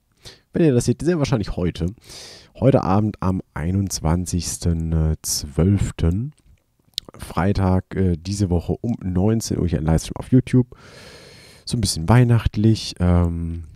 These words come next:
genau, so ein bisschen was zusammengestellt, haben wir da schon. Und wenn alles gut läuft, haben wir wieder ein paar Dinge, die, ja, über tolle Dinge, äh, ihren Besitzer wechseln werden.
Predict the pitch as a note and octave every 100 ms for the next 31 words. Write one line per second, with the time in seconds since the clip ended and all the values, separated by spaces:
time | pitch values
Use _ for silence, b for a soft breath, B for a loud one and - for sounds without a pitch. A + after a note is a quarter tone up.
0 | - _ - A2+ E2+ D#2 E2+ - F2 E2+
1 | E2+ F#2+ F2 - E2+ E2 D2+ F2+ F2+ F2
2 | E2+ - - F2 - D#2+ D2+ D2 B B
3 | B B B A2 - G2+ G2+ - G#2 G2
4 | G#2+ G#2+ - - F2+ G#2 G2 F#2+ - E2
5 | D#2 - F#2 - F#2+ G2 F#2 - F2+ F2+
6 | F2+ - b b b b b b b b
7 | b _ _ _ _ - G#2 G2+ F2 D#2
8 | D2+ - A2 F2+ G2+ F#2+ F#2 E2+ - -
9 | G2 G2 D#2+ G2+ G2+ G2+ G2 - - D#2+
10 | F2 E2+ E2+ G2+ G2+ F2 F#2 - F#2+ E2
11 | - - D#2+ D2+ D#2 D2+ D2 C#2+